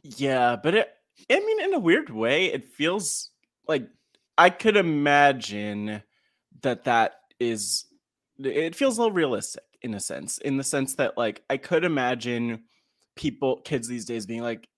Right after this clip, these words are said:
"Yeah, I, I understand what being trans is, and I don't," I, like, there's just not, maybe there's just not a, it's not a big deal where these kids are, especially.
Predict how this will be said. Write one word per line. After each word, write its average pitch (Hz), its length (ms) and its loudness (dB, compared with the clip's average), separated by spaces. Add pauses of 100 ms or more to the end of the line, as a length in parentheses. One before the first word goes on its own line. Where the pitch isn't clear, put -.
"Yeah, 160 280 4
I, 113 240 0 (100)
I 113 180 -2
understand 127 920 -2 (260)
what 120 200 -2
being 131 240 -2
trans 110 500 -4
is, 101 480 -6 (360)
and 101 680 -4 (360)
I 110 560 2 (680)
don't," 123 340 4 (180)
I, 139 220 6
like, 151 300 2
there's 165 180 4
just 180 200 -2
not, 175 340 6
maybe 185 200 0
there's 190 180 -2
just 190 200 -4
not 156 280 0
a, 170 80 -4 (240)
it's - 240 -4
not 175 160 2
a - 40 -8
big 180 200 -8
deal 208 240 -2
where 104 180 -2
these 101 340 -6
kids 98 380 -10
are, 78 420 -2
especially. - 760 -14